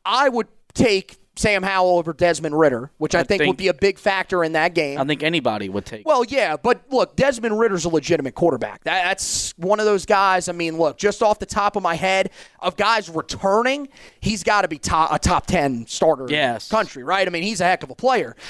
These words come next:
Speaker 1: Um, I saw people trying to make the argument for Florida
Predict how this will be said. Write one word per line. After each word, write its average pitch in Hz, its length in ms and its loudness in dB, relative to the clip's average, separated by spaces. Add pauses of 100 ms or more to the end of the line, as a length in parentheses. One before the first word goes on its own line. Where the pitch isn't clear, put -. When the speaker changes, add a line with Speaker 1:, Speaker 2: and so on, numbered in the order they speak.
(240)
Speaker 1:
Um, 185 420 0 (300)
I 196 80 0
saw 247 220 0
people 233 240 -4
trying 226 220 0
to 196 40 0
make 202 140 -4
the 180 100 4
argument 185 320 2
for 131 100 -2
Florida 196 600 2